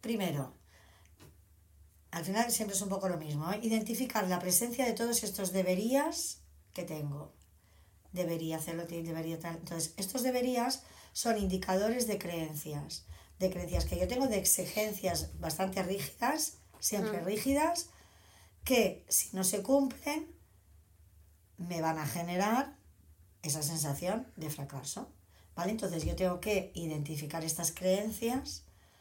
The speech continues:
Speaker 1: ¿vale? Que me van, ah, frenando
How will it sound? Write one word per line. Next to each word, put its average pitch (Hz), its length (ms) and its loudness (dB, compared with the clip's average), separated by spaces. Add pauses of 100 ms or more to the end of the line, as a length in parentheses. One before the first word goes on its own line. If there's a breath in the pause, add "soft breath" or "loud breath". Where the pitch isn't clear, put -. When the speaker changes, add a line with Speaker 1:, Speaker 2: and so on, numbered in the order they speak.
(440 soft breath)
Speaker 1:
¿vale? 175 240 -4
Que 180 140 -4
me 160 160 -2
van, 165 480 0 (140)
ah, 151 420 -4
frenando 202 760 -2